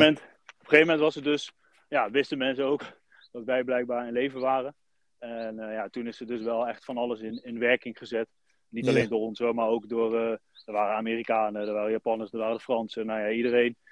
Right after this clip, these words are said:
Speaker 1: die was met elkaar in contact en iedereen had elkaar ook gevonden op Twitter. Er waren Facebookgroepen, er waren van alles ontstaan om mensen te pushen dat ze ons kwamen halen. Ja, toen op een gegeven moment is er een, nog een keer een helikopter geland. Die heeft iedereen gefilmd of we allemaal gezond waren. Maar ja, dat was wel een, eh,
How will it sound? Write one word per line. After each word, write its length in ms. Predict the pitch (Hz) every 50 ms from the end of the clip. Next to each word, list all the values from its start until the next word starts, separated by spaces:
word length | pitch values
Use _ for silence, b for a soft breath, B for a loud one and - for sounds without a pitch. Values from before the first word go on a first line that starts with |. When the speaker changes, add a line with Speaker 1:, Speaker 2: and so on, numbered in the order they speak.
| b b b
Speaker 1:
die 120 | - 120 117
was 160 | 123 120 113
met 120 | 127 123 117
elkaar 200 | 110 131 123 123
in 60 | 120
contact 420 | - 123 - 147 139 135 - -
en 140 | 139 127 127
iedereen 220 | 131 131 127 127 127
had 120 | 131 117
elkaar 260 | 135 - 139 135 135
ook 100 | 135 135
gevonden 300 | - 131 123 143 143 139
op 60 | 127 -
Twitter. 400 | - 165 156 - - 135 135 131
Er 60 | 131
waren 200 | 131 127 131 131 -
Facebookgroepen, 760 | - 151 147 127 127 135 - - - 147 139 120 139 135
er 140 | 131 131 131
waren 480 | 131 123 127 127 123 127 127 127 123 - b b b b b b b
van 140 | 143 151
alles 260 | 151 151 151 147 139 156
ontstaan 480 | 147 131 - - 151 151 151 151 160 _ _ _ _ _ _ -
om 140 | 143 139
mensen 240 | 139 143 139 131 131
te 80 | 120 107 _
pushen 260 | - 156 139 - 139
dat 140 | 139 135 -
ze 80 | - 160
ons 140 | 139 131
kwamen 260 | - 147 135 131 123 120
halen. 360 | 127 135 147 147 151 165 - _ _ _ _ _ _ _ _ _ _
Ja, 240 | - 294 131 110 104
toen 120 | - 113
op 60 | 120 113
een 60 | -
gegeven 100 | 131 123
moment 200 | 120 123 117 127
is 140 | 123 - -
er 80 | 120
een, 80 | 113 104 - 147
nog 120 | 127 139 131
een 60 | 131
keer 140 | - 143 131
een 80 | 127
helikopter 420 | 131 131 123 113 - 127 - 123 -
geland. 360 | 127 123 123 120 123 123 117
Die 80 | - _ - 120
heeft 120 | 113 -
iedereen 260 | 143 120 120 117 113
gefilmd 440 | 110 - - 147 143 139 135 131 -
of 100 | 135 110
we 60 | -
allemaal 200 | 123 123 123 120
gezond 260 | - 123 123 131 139 127
waren. 360 | 127 127 123 123 120 123 - _ _ _ _ _ _ -
Maar 120 | 143 151
ja, 140 | 143 123 -
dat 160 | 131 127 113
was 120 | 127 127 123
wel 300 | 135 135 131 127 127 127
een, 120 | 123 127
eh, 300 | 127 123 123 123 120 127